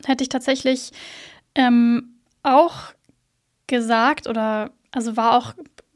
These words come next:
komplett meine Meinung, ähm, bis zu diesem Zeitpunkt. Ich sag jetzt nicht, ob sich die Meinung geändert hat. Ich sag jetzt nur,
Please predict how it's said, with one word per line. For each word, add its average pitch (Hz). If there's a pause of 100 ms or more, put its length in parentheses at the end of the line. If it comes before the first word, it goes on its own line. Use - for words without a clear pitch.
komplett 240
meine 233
Meinung, 277 (140)
ähm, 226
bis 240
zu -
diesem 233
Zeitpunkt. 262
Ich 269
sag 277
jetzt 277
nicht, 285
ob 247
sich 254
die 262
Meinung 247
geändert 285
hat. 320
Ich 262
sag 262
jetzt 262
nur, 269